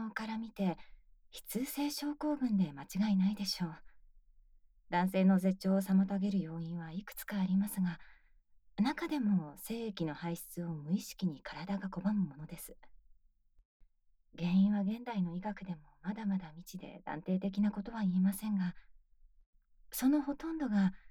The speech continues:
精神的な疲労、女性関係のトラウマによるものと言われています。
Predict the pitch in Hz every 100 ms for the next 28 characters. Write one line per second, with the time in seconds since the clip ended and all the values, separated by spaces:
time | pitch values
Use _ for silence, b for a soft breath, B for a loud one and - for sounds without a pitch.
0 | B - _ _ _ - 170 190 190 196
1 | 190 190 185 185 185 - - - 160 -
2 | - b b b b b - 175 - 233
3 | 247 247 226 185 160 - 185 208 214 214
4 | 214 214 220 233 254 240 180 175 185 -
5 | 190 196 - 170